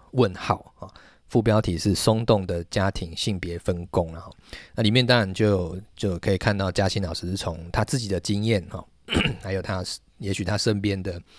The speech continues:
一些 <clears throat> 同样是做学术工作啊，或者他平常遇到的教养的经验来谈这个，诶，在育儿这件事情上面呢，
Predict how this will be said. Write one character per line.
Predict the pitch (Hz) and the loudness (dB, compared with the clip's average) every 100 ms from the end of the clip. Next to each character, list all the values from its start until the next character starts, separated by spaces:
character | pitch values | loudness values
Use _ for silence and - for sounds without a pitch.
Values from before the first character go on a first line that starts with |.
| - - - - _ - | -20 -20 -20 -20 _ -8
一 | 104 | -4
些 | - 95 95 95 - _ _ | 0 0 0 -4 -10 _ _
<clears throat> | - 247 190 127 98 _ _ _ _ - - - | -2 -2 -2 -8 -14 _ _ _ _ -20 -8 0
同 | 104 | 4
样 | 104 | 4
是 | 101 | 2
做 | 104 | 0
学 | - 98 | 2 0
术 | 104 | 0
工 | 98 95 | -2 -4
作 | 92 98 | -2 -2
啊， | 85 | -2
或 | 82 87 | -6 -8
者 | 85 80 - | -8 -8 -8
他 | 92 90 - | -6 -6 -4
平 | 101 110 | -2 0
常 | 92 95 | -2 -2
遇 | 92 | -2
到 | 101 | -4
的 | 85 80 85 - - - - - - | -4 -8 -12 -18 -20 -16 -16 -12 2
教 | 120 | 2
养 | 87 | 2
的 | 85 | -4
经 | 104 101 | -4 -2
验 | 98 | -4
来 | 82 | -4
谈 | 82 - 82 | -6 -6 -6
这 | 82 | -8
个， | 92 | -2
诶， | 104 165 - | 0 0 -2
在 | - 135 117 _ _ - | 0 2 0 _ _ 0
育 | 165 123 | 4 4
儿 | 87 85 | 2 -4
这 | 98 | -4
件 | 107 101 | -2 -2
事 | - | -2
情 | 101 87 82 | -4 -8 -8
上 | - 104 | 0 2
面 | 95 98 87 | 2 -2 -4
呢， | 87 | -8